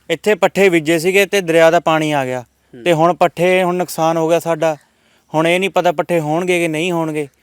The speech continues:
Speaker 1: ਇਹ ਤਾਂ ਹੁਣ ਜਦੋਂ ਪਾਣੀ ਉਤਰੇਗਾ ਤਾਂ ਫੇਰ ਹੀ ਪਤਾ ਲੱਗੂਗਾ।
Speaker 2: ਜੀ।
Speaker 1: ਤੇ ਹਾਂਜੀ, ਬਾਕੀ ਹੁਣ ਦੇਖਦੇ ਹਾਂ ਕਿ ਕੀ ਹੁਣ ਬਣਦਾ।
Speaker 2: ਤੇ ਡੰਗਰ ਪਸ਼ੂ ਕਿੱਥੇ ਗਏ? ਕਿਉਂਕਿ ਇਹ ਜਗ੍ਹਾ ਜਿਹੜੀ ਹੈ, ਅ, ਮੋਟਰਾਂ ਲੱਗੀਆਂ ਹੋਈਆਂ ਨੇ, ਪਸ਼ੂ
Speaker 1: ਹਾਂਜੀ।
Speaker 2: ਵਗੈਰਾ ਵੀ ਬੰਨਣ ਦੀ ਜਿਹੜੀ ਹੈ, ਅ,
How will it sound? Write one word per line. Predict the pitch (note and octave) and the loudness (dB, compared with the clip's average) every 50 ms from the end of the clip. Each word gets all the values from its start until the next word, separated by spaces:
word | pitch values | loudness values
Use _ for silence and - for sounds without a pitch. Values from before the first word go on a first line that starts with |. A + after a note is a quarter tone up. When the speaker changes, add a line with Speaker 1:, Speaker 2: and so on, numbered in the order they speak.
| _ _ _ _ - | _ _ _ _ -4
Speaker 1:
ਇਹ | D3+ D#3+ | -4 -2
ਤਾਂ | D3+ F3+ | 0 0
ਹੁਣ | F3+ F#3 F3 | 0 0 0
ਜਦੋਂ | F3 F3 E3+ | -2 -2 -2
ਪਾਣੀ | C#3 E3 D#3 D#3+ E3 E3 | 0 0 -2 0 -2 -4
ਉਤਰੇਗਾ | D3+ C3+ E3+ E3+ E3+ | -4 -4 -4 -4 -2
ਤਾਂ | D#3 C#3+ | -4 -4
ਫੇਰ | C#3 D#3 | -4 -6
ਹੀ | D#3 | -6
ਪਤਾ | C#3 D3+ C#3 D3 | -6 -6 -8 -8
ਲੱਗੂਗਾ। | C3 B2 A#2 B2 C3 C3 B2+ A#2+ _ _ _ _ _ _ _ _ _ _ _ C3+ B2 | -8 -10 -10 -12 -14 -14 -16 -18 _ _ _ _ _ _ _ _ _ _ _ -20 -20
Speaker 2:
ਜੀ। | - C3 | -18 -12
Speaker 1:
ਤੇ | A2+ D3+ D3+ D3 C#3+ | -8 -6 -4 -4 -4
ਹਾਂਜੀ, | C3+ C#3 C#3+ C#3 D3 | -6 -8 -10 -10 -8
ਬਾਕੀ | C#3+ C3+ D3 C#3+ - D#3 | -6 -6 -6 -6 -6 -10
ਹੁਣ | D3 D3+ D3+ C#3+ | -8 -8 -6 -4
ਦੇਖਦੇ | C#3 D3 C#3+ D3 C#3+ D#3+ D#3 | -2 -2 -2 -2 -4 -6 -8
ਹਾਂ | D3+ | -8
ਕਿ | C#3 D3+ D3+ C#3 _ _ _ - | -10 -12 -14 -14 _ _ _ -8
ਕੀ | - D#3 D#3 D3+ | -6 -4 -4 -4
ਹੁਣ | D3+ D3 D3+ C#3+ C#3 _ _ _ _ _ _ - | -6 -8 -10 -14 -16 _ _ _ _ _ _ -16
ਬਣਦਾ। | D3 C#3 C#3 C#3 - C#3 C3+ C3 | -10 -10 -8 -6 -6 -8 -8 -10
Speaker 2:
ਤੇ | C3+ D3 | -12 -16
ਡੰਗਰ | D#3+ F3+ F3+ F#3 F#3+ G3+ | -10 -8 -6 -6 -6 -8
ਪਸ਼ੂ | G3 - F#3+ - G3+ F#3 | -8 -10 -14 -14 -14 -12
ਕਿੱਥੇ | E3 F#3+ - - | -12 -10 -6 -2
ਗਏ? | F#3 F3+ F3+ F3 | 0 0 0 -2
ਕਿਉਂਕਿ | E3 G3 F3 E3 A3 | -2 -4 -4 0 2
ਇਹ | A3+ A3 | 2 2
ਜਗ੍ਹਾ | F#3 E3+ F3+ E3+ F#3+ | 2 2 2 4 4
ਜਿਹੜੀ | F#3+ F#3 G3 F#3 G3 G3 | 4 4 2 0 2 2
ਹੈ, | G3 G3 G3+ G3+ | 2 2 2 0
ਅ, | - _ - - - - - F#3+ - - _ _ - E3 G3 | -2 _ -18 -16 -14 -14 -14 -14 -16 -20 _ _ -20 -20 -12
ਮੋਟਰਾਂ | G3+ F3 E3+ F3 D#3 - F#3 F#3 | -4 -2 -2 -2 0 2 2 2
ਲੱਗੀਆਂ | F3+ E3 D3+ D3+ D#3 F3+ F3+ | 2 2 -2 -2 -2 -2 -2
ਹੋਈਆਂ | F3+ F3+ F3 F3 | 0 0 0 0
ਨੇ, | F3+ F3+ | 0 -2
ਪਸ਼ੂ | E3 - D#3+ D3 - F3 | -2 -2 -4 -2 -2 -2
Speaker 1:
ਹਾਂਜੀ। | E3+ E3+ D#3 | -2 0 2
Speaker 2:
ਵਗੈਰਾ | D#3+ D#3+ D3+ D#3+ D#3+ | 2 4 4 4 2
ਵੀ | D#3 D#3 D#3+ | 2 0 -2
ਬੰਨਣ | D#3 C#3+ D3+ D3 C#3+ C#3+ D3 D3 C#3+ | -2 -2 -2 -2 0 -2 -2 -2 -2
ਦੀ | C#3+ C#3+ D3 C#3+ | -4 -4 -4 -6
ਜਿਹੜੀ | C#3 C#3+ C3+ C3+ C#3 C#3 | -6 -6 -8 -6 -6 -8
ਹੈ, | |
ਅ, | C#3 _ _ _ _ _ _ - | -8 _ _ _ _ _ _ -8